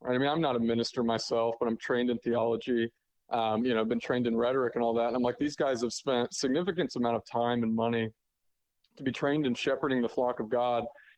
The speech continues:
And I thought to myself, why aren't they talking? Like, why aren't they out there? I know that even if they, um, don't have a, a sheep that they're guiding specifically at that meeting, they're going to see it. I saw it was, like, around four thousand views. I'm on the internet. And then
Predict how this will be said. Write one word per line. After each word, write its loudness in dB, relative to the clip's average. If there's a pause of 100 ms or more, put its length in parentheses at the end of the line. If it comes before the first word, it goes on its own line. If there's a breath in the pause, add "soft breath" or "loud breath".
(180)
And 0
I 0
thought -2
to -4
myself, 0
why 2
aren't 0
they 0
talking? -4 (140)
Like, -2
why 0
aren't 0
they 0
out 0
there? 2
I 2
know 2
that 0
even 0
if -2
they, 2 (540)
um, 0
don't 0
have 0 (100)
a, 2 (180)
a -2
sheep -2
that -2
they're 0
guiding 0 (160)
specifically -2
at 0
that 0
meeting, 0
they're 0
going 0
to 0
see -2
it. 2
I 2
saw -2
it 0
was, 2
like, 0
around 0
four 0
thousand 0
views. -2 (500)
I'm 0
on 2
the 2
internet. 2
And 2
then 0